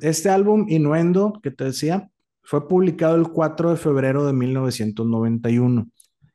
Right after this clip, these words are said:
Y de nueva cuenta alcanza el número uno en Reino Unido, permaneciendo en las listas por treinta y siete semanas,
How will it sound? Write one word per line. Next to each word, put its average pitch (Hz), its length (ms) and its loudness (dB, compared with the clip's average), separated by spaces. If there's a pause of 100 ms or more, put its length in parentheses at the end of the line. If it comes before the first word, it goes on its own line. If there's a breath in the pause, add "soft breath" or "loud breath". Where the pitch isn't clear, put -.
(100)
Y 131 80 -4
de 139 140 0
nueva 165 380 0
cuenta 190 320 0
alcanza 160 420 0
el 170 100 2
número 160 320 2
uno 147 160 0
en 147 100 -2
Reino 143 280 0
Unido, 147 480 2
permaneciendo 113 640 -2
en 135 60 0
las 123 100 0
listas 117 300 -4
por - 180 -6
treinta 110 380 -4
y 104 80 -4
siete 113 320 -6
semanas, 127 720 -2